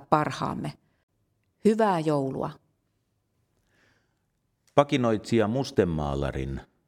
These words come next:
Speaker 2: Ano Airisto. Mietteitä viimeisenä sotajouluna. Suomen sosiaalidemokraatti, kahdeskymmenesneljäs kahdettatoista tuhatyhdeksänsataaneljäkymmentäneljä.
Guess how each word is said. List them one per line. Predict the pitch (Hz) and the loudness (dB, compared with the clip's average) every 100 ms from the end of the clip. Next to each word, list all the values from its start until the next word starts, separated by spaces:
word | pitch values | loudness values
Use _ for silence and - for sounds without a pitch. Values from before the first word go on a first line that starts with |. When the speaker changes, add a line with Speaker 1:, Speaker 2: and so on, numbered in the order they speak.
| _ - | _ -2
Speaker 2:
Ano | 95 85 - | 0 0 -4
Airisto. | 95 85 73 57 - - - _ _ _ _ _ | -2 -2 -4 -8 -14 -14 -16 _ _ _ _ _
Mietteitä | 107 107 - 101 90 - 92 | 2 2 2 2 2 0 0
viimeisenä | 98 78 69 - 80 | -2 -2 -6 -4 -4
sotajouluna. | 76 85 - 62 64 55 64 - _ _ _ _ _ _ _ _ _ | -2 -4 -6 -8 -8 -10 -12 -16 _ _ _ _ _ _ _ _ _
Suomen | 135 113 95 | 2 2 2
sosiaalidemokraatti, | 110 107 101 92 92 87 - 90 - - | 0 2 0 2 0 -2 0 -2 0 -2
kahdeskymmenesneljäs | 98 80 - 80 80 82 - 101 82 - | -2 -2 -6 -4 -2 -2 -2 0 0 -2
kahdettatoista | - 85 69 - 78 76 69 - | -2 -2 -4 -10 -6 -6 -6 -8
tuhatyhdeksänsataaneljäkymmentäneljä. | 78 78 76 - 85 71 69 76 69 71 76 85 64 - 67 69 73 71 - 71 - | -6 -4 -4 -6 -6 -4 -4 -8 -8 -4 -2 -2 -4 -8 -10 -8 -6 -6 -8 -14 -20